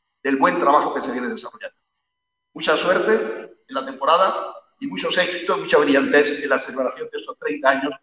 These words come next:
que no podían pasar desapercibidos, donde el coronel Domínguez jugó un papel importante. Me agrada que lo haya recordado y yo lo subrayo en mis palabras.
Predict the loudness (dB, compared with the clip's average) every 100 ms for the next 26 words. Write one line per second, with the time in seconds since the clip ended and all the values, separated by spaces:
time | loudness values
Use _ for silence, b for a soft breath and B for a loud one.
0 | _ -10 -2 -2 0 -2 2 2 4 2
1 | 2 0 -2 -6 -8 -10 -10 -12 -14 _
2 | _ _ -8 -4 -4 -4 -4 -4 -6 -6
3 | -8 -8 -6 -2 0 0 -2 -8 _ _
4 | _ _ _ -4 0 4 4 2 -2 -8
5 | -12 -18 _ _ _ _ _ _ _ -6
6 | 0 4 4 2 2 4 4 2 2 6
7 | 8 6 4 -2 4 6 8 6 4 2
8 | 2 -2 -2 -4 -6